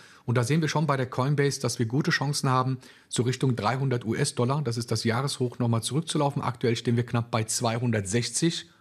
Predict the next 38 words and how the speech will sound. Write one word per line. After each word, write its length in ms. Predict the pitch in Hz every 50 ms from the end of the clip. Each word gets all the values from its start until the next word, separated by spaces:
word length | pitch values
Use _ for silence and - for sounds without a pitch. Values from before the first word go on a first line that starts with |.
| _ _ _ -
U-S-Dollar. 640 | 135 147 - 151 147 - - 156 156 165 170 175 175 - - - - - - - _
Wir 100 | 123 120
haben 140 | 120 123
also 180 | 120 120 113 120
durchaus 540 | 113 - 139 139 - 120 123 127 123 - 127
noch 240 | 123 117 113 - - - - - _ -
Luft 400 | - 160 143 165 180 175 - -
und 220 | - 143 135 117
Platz, 420 | - - 143 175 175 - - - - - - - _ -
äh, 200 | 127 117 113 117
bei 220 | 110 107 117 117 110
der 180 | 117 117 98
Aktie. 400 | 113 117 - - - 151 151 156 147
Hier 200 | 123 117 120 113
sieht 180 | 120 147 -
man 100 | 135 127
das 160 | 123 123 120
nochmal 280 | - 123 120 120 117 104
im 100 | 104 113
Chart 340 | - - 113 127 139 - -
relativ 380 | 131 123 120 117 - 113 107
gut. 240 | - - 143 - - - - - - - _ - - _ _ _
Das 140 | - 123 -
Thema 320 | - 160 165 170 156 156 151
Kryptobörse, 920 | 156 - - 156 - - 139 127 117 123 131 151 160 139 156 156 156 151 -
Coinbase 680 | - - 139 139 156 156 156 156 151 151 151 - - - 117 117
wird 160 | 131 135 -
natürlich 320 | 131 117 - 127 120 117
stärker 380 | - - 131 131 143 - 147 107
im, 360 | 92 120 120 120 117 117 120 85
äh, 120 | 113 117
im 100 | 113 113
Fokus 360 | - - 156 156 - 165 143
stehen, 400 | - - 147 143 143 147 147 120
weil 120 | 120 120 120
einfach 380 | 123 131 - 143 127 117 - - _ _ _ _ _ _ _ - -
die 220 | - 123 107 120 113
Fantasie 720 | - 131 135 135 135 123 117 113 135 160 170 180 190 190